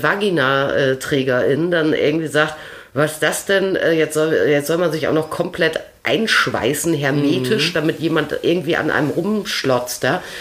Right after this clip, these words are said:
Speaker 1: Äh, dann finde ich das wieder uncool.
Speaker 2: Ja, das ist ein
Speaker 1: Verstehst
Speaker 2: wichtiger
Speaker 1: du?
Speaker 2: Punkt, ja, klar.
Speaker 1: Das ist sowas, was mich da so ein bisschen dran nervt. Und vor allem, also so, so richtig geil finde ich das Produkt natürlich sowieso erst, äh, wenn es auch offiziell als Safer Sex, also
Speaker 2: Mhm.
Speaker 1: wirklich als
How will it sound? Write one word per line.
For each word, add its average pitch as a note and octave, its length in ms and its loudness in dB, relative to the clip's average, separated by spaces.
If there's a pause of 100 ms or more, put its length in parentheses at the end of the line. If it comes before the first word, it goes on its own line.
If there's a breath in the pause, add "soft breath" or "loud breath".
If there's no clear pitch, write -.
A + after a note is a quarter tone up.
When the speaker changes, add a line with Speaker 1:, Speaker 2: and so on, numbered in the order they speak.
(300 loud breath)
Speaker 1:
Äh, E3 360 2
dann D#3 180 0
finde F#3 200 -2
ich - 80 -6
das F#3 180 -4
wieder F3 300 0
uncool. A#2+ 580 -2
Speaker 2:
Ja, D3+ 220 0
das F#3+ 200 -6
ist - 200 -6
ein E3+ 180 -6
Speaker 1:
Verstehst E3 320 0
Speaker 2:
wichtiger F#3 180 2
Speaker 1:
du? E3+ 80 2
Speaker 2:
Punkt, C#3+ 180 -4
ja, D#3 140 2
klar. D#3 300 -2
Speaker 1:
Das F3 160 0
ist G3+ 140 -6
sowas, D#3 240 2
was D3+ 120 -2
mich D#3+ 200 0
da C#3+ 160 0
so C#3+ 80 -2
ein C#3+ 80 0
bisschen D3 240 -2
dran C3+ 160 0
nervt. C#3 240 0
Und C#3+ 160 -2
vor - 160 -6
allem, D3+ 260 2 (400 loud breath)
also D3+ 160 2
so, C3+ 280 0
so C#3 140 -4
richtig E3 460 -4
geil D#3 220 2
finde D#3+ 200 -2
ich D3 80 -4
das C#3 140 -4
Produkt D3 360 -4
natürlich C3 280 -2
sowieso B2+ 420 -2
erst, C#3 400 0
äh, C3 220 -4
wenn B2+ 160 0
es - 180 -2
auch - 200 -2
offiziell C#3 560 -2
als C#3+ 240 -4
Safer C3 260 -2
Sex, - 400 -6
also C3+ 240 0
Speaker 2:
Mhm. A#2+ 160 -4
Speaker 1:
wirklich E3+ 400 -2
als - 300 -4